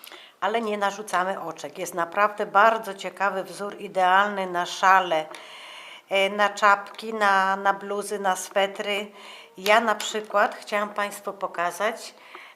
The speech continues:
e, ten wzór wykorzystałam na zrobienie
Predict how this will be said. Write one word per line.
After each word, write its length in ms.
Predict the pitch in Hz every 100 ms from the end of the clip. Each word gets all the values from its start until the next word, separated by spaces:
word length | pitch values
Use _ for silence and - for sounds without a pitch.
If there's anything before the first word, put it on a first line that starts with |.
| -
e, 360 | 180 180 180
ten 380 | 175 - 220 240
wzór 480 | 196 185 190 208 247
wykorzystałam 1200 | 208 214 190 190 175 - 196 190 208 254 262 -
na 160 | 175 180
zrobienie 880 | 175 190 170 175 185 190 226 247